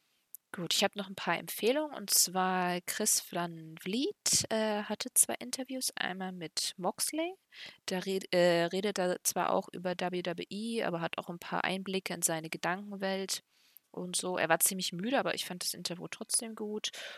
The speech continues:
Und, äh, Chris hat ein Interview mit, äh, Flip Gordon, äh, geführt, der über seine Army-Zeit versus wie das ist, wenn man wrestelt und in der Army ist,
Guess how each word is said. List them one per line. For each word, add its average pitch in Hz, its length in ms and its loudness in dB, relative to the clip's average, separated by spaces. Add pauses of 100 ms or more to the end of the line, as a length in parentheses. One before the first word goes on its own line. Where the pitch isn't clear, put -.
(200)
Und, 226 580 2
äh, 190 500 6
Chris - 360 4
hat 175 300 0
ein 185 200 -4
Interview 180 600 -6
mit, - 480 -2
äh, 165 300 -4
Flip - 560 -4
Gordon, 269 640 0
äh, 240 200 -2
geführt, 240 540 -4
der 180 120 -2
über 175 160 2
seine 165 380 0
Army-Zeit 196 800 2
versus 175 760 0
wie 175 200 -8
das 180 160 2
ist, - 180 6
wenn 160 100 -4
man 160 440 -6
wrestelt 175 500 2
und 208 260 -6
in 185 100 -4
der 185 160 0
Army 185 340 -4
ist, - 260 -2